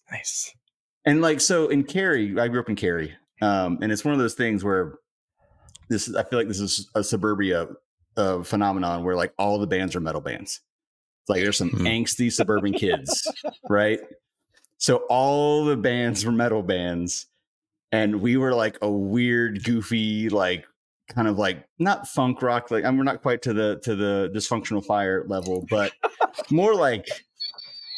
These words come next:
Speaker 2: just, uh, just kind of fun, more, like, lighthearted rock and roll, I would say, is what we, what we did.
Speaker 1: So
Speaker 2: And
Speaker 1: Tenacious
Speaker 2: so
Speaker 1: D?
Speaker 2: when we
Speaker 1: Were you, were you Tenacious
Speaker 2: No,
Speaker 1: D?
Speaker 2: no, no, no, no, no, don't give us that much credit.
Speaker 1: <laughs>
Speaker 2: Uh, we weren't, like, a joke band. We just weren't playing, like, death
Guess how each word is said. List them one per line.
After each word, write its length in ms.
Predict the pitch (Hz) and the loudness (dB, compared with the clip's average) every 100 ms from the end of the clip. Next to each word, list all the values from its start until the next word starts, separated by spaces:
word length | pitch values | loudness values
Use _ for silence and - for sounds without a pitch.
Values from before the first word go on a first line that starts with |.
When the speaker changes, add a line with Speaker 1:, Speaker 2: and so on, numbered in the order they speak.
| - - - 381 - | -10 -10 -2 -2 0
Speaker 2:
just, 360 | 151 151 131 | 0 0 2
uh, 460 | 151 131 120 117 110 - | 2 4 4 2 0 -2
just 200 | 123 - | -6 -2
kind 140 | 190 | 0
of 80 | 143 | 0
fun, 520 | - - 151 143 143 135 | -2 -2 2 4 4 4
more, 360 | 131 127 127 | 2 2 2
like, 220 | 120 110 | 2 0
lighthearted 720 | 98 110 110 107 110 101 92 | 0 0 0 -2 -2 0 0
rock 280 | 80 85 78 | 0 0 0
and 140 | 87 85 | -4 -2
roll, 220 | 85 78 | -2 -2
I 80 | 78 | -4
would 160 | 76 | -6
say, 220 | - 87 | -4 -2
is 140 | 73 82 | -2 -6
what 80 | 80 | -8
we, 180 | 87 80 | -8 -4
what 160 | 95 | -4
we 80 | 87 87 | -2 0
did. 220 | 90 - - - | 0 -4 -6 -4
Speaker 1:
So 120 | - | 0
Speaker 2:
And 60 | 117 | 2
Speaker 1:
Tenacious 400 | 123 123 131 117 | 4 2 2 2
Speaker 2:
so 120 | 117 | 4
Speaker 1:
D? 80 | 107 | 4
Speaker 2:
when 120 | 117 | 4
we 200 | 131 135 - _ | 2 2 -6 _
Speaker 1:
Were 80 | 107 | 0
you, 160 | 107 113 | 0 0
were 80 | 110 | 0
you 100 | 110 | 0
Tenacious 320 | 113 110 165 | 2 2 4
Speaker 2:
No, 100 | 196 | 2
Speaker 1:
D? 120 | 214 | 2
Speaker 2:
no, 240 | 135 202 | 0 2
no, 320 | 190 185 123 123 | 2 4 4 4
no, 320 | 151 143 139 | 2 2 2
no, 280 | 110 90 76 - | 0 -2 -4 -4
no, 100 | 120 | 0
don't 160 | 135 | 2
give 100 | 131 | 2
us 60 | 110 | 2
that 140 | 110 | 0
much 160 | 90 - | 0 -4
credit. 180 | 78 78 - | -4 -6 -10
Speaker 1:
<laughs> 120 | - | 0
Speaker 2:
Uh, 160 | 123 117 | 2 4
we 60 | |
weren't, 160 | 151 196 | 4 2
like, 160 | 143 120 | 0 0
a 60 | |
joke 420 | 113 110 170 170 - | 0 2 2 0 0
band. 300 | 101 92 92 | -2 0 0
We 100 | 123 | 0
just 160 | 139 | 0
weren't 220 | 135 123 | 0 -2
playing, 300 | - 117 110 | 0 0 2
like, 240 | 101 85 80 | 0 -2 -4
death 200 | 113 | -4